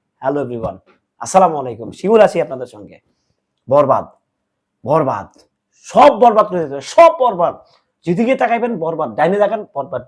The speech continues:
বামে বরবাদ, উত্তরে বরবাদ, দক্ষিণে বরবাদ, পূর্বে পশ্চিমে, সকল জায়গায় বরবাদ, আর কিচ্ছু নাই, কিচ্ছু নাই, সব জায়গায় শুধু বরবাদ আর বরবাদ।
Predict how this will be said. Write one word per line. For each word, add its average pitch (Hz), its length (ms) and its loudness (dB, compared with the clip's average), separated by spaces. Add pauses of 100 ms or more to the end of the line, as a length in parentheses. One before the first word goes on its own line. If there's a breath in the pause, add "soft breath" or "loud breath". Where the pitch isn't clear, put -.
(100)
বামে 175 260 2
বরবাদ, 127 400 -8
উত্তরে 214 280 -12
বরবাদ, 156 260 -8
দক্ষিণে 170 300 -10
বরবাদ, 156 240 -8
পূর্বে 190 200 -6
পশ্চিমে, 202 260 -18
সকল 254 420 -2
জায়গায় 277 220 4
বরবাদ, 196 340 -4
আর 196 200 -12
কিচ্ছু 185 280 -18
নাই, 135 160 -12 (640)
কিচ্ছু - 540 -8
নাই, 110 160 -10 (340)
সব 220 320 -2
জায়গায় 208 160 -2
শুধু 170 180 -8
বরবাদ 151 500 -4
আর 135 120 -6
বরবাদ। 120 420 -10